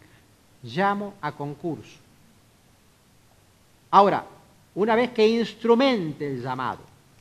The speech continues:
y de alguna forma oriente el concurso para que se presente una persona determinada que quiero acomodar, bueno, eso sí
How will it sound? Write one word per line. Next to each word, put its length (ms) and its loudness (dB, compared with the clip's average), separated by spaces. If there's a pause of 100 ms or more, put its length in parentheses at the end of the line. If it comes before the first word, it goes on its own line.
(1600)
y 60 -2
de 120 2
alguna 300 0
forma 580 0
oriente 920 0
el 160 -2
concurso 1000 -4
para 260 -10
que 100 -10
se 140 -12
presente 600 -6
una 540 4
persona 540 -10
determinada 580 -8
que 140 -10
quiero 160 -6
acomodar, 340 -2
bueno, 180 2
eso 220 -2
sí 320 -6